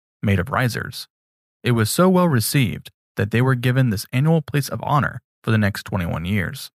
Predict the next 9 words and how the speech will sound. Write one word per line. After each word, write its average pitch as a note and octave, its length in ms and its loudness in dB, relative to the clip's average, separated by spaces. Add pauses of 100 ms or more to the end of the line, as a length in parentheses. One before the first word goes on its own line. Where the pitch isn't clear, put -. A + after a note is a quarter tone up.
(140)
until A2+ 320 0
their A2+ 160 2
director, B2+ 540 0 (260)
Alexander C#3 680 2
Einhoff, A#2 460 0 (260)
retired G#2 460 -2
in D2+ 60 -8
nineteen F2+ 320 -6
eighty-one. E2+ 440 -2